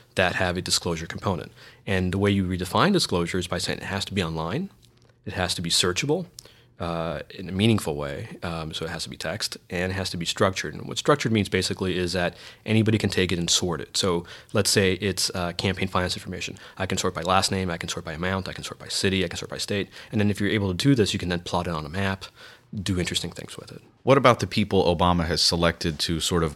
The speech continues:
Speaker 2: oversee this effort?
Speaker 1: There's been much fanfare about a chief technology officer,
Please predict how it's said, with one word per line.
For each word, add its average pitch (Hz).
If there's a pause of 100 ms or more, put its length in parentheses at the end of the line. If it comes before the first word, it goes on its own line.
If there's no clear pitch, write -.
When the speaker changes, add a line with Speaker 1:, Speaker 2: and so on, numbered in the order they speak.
Speaker 2:
oversee 82
this 69
effort? 69 (260)
Speaker 1:
There's 127
been 117
much 143
fanfare 107
about 90
a 90
chief 101
technology 92
officer, 85